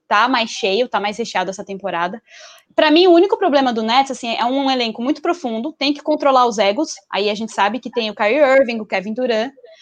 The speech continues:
mas pra mim um problema é a defesa. Eles não têm grandes defensores, e nem o Irving, nem o Durant são bons defensores, assim, exímios. Então, eu acho que eles vão chegar bem longe,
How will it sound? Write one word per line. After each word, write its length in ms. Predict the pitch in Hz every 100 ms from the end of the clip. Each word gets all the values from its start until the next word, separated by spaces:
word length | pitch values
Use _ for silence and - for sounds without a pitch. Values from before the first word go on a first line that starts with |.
| _ -
mas 180 | 262
pra 140 | 294 277
mim 120 | 294
um 80 | 349
problema 460 | 349 262 294 320 -
é 80 | 269
a 80 | 294
defesa. 480 | 392 - 226 190 190
Eles 180 | 226 247
não 100 | 262
têm 240 | - 349
grandes 340 | 269 254 302 254
defensores, 760 | 247 233 226 202 196 254 320 -
e 60 | 247
nem 240 | 262 311
o 80 | 359
Irving, 340 | 262 262 262 247
nem 180 | 247
o 60 | 320
Durant 320 | 311 254 269
são 200 | 320 311
bons 260 | 247 269 320
defensores, 560 | 339 381 349 294 302
assim, 360 | 339 349 226 170
exímios. 540 | 220 202 214 170 165 -
Então, 420 | 220 226 247 311 - 679 - - _ -
eu 140 | 226
acho 160 | 269 -
que 60 |
eles 100 | 302
vão 100 | 262
chegar 220 | 262 226
bem 220 | 208 226 339
longe, 340 | 240 247